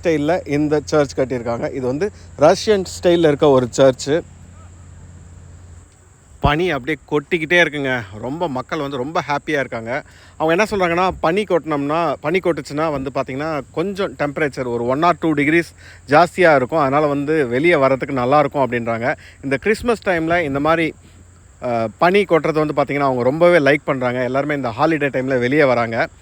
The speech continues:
ஒரு ஃபேரி டேல் அப்படின்னு சொல்றாங்க. அதாவது ஃபேரி டேல் மாதிரி ஒரு மாயாஜால உலகம் மாதிரி இந்த டைம் இருக்கு, எங்களுக்கு ரொம்ப பிடிக்கும் அப்படின்றாங்க.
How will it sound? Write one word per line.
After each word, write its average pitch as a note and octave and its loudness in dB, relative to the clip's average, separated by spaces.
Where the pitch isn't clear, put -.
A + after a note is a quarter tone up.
ஒரு D#3+ 2
ஃபேரி B3 4
டேல் E3+ 4
அப்படின்னு D3 2
சொல்றாங்க. B2+ 0
அதாவது C#3 0
ஃபேரி E3 2
டேல் D3 0
மாதிரி C#3+ 0
ஒரு B2 0
மாயாஜால D#3+ 2
உலகம் C#3 0
மாதிரி C#3+ -2
இந்த B2+ -2
டைம் D3 0
இருக்கு, B2+ -2
எங்களுக்கு A#2+ -4
ரொம்ப D#3+ 0
பிடிக்கும் D3 -2
அப்படின்றாங்க. A#2+ -4